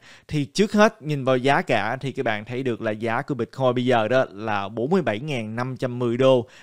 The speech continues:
đã coi như là cao so với lại cái giá của thời điểm ngày hôm qua. Và hồi sáng nay đó, các bạn thấy được là giá của Bitcoin đẩy lên hơn bốn mươi tám ngàn đô, gần như là bốn mươi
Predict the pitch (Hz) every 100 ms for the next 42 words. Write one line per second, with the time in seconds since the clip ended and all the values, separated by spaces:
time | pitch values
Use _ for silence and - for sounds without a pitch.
0 | - 131 120 131 147 - 147 156 151 147
1 | 120 - 135 127 123 - 131 127 131 123
2 | 110 127 127 123 156 - 139 123 95 110
3 | 123 113 123 139 139 120 - - 117 135
4 | 127 117 120 120 151 175 226 147 127 131
5 | 135 110 113 143 135 107 113 110 120 131
6 | 151 120 - 131 117 104 117 139 123 117
7 | 123 127 123 139 185 185 135 196 151 113
8 | 123 123 113 - - 127 151 143 135 147
9 | 147 131 120 113 113 151 180